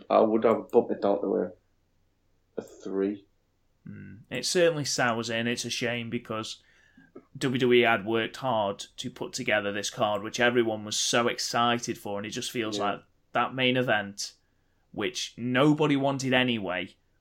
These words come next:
Speaker 2: really did sap the life out of the show. And
Speaker 1: Yeah.
Speaker 2: the fact that Braun Strowman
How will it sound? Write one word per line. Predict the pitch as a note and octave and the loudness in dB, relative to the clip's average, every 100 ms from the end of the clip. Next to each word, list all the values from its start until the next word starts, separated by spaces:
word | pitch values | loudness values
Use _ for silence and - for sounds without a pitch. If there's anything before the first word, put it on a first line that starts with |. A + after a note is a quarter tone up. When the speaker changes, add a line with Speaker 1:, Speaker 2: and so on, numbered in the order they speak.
| - | -18
Speaker 2:
really | G#2 A#2 A2 G#2+ | -4 2 2 2
did | G#2 G2+ - | 0 -2 -2
sap | - A#2+ G#2+ - | -2 0 -2 -2
the | A2 | -4
life | G2+ G2+ F#2+ - | 0 0 0 -2
out | G2 E2 | -4 -4
of | |
the | - | -6
show. | - F#2+ F#2+ _ _ _ - | -8 -8 -10 _ _ _ -6
And | A2 G#2 | -4 -2
Speaker 1:
Yeah. | |
Speaker 2:
the | G#2+ | -2
fact | C#3 B2 | 2 4
that | B2 B2 | 4 2
Braun | B2+ A#2+ A#2 | 4 4 2
Strowman | - C#3 A#2 A2+ G#2 | 0 0 0 0 -4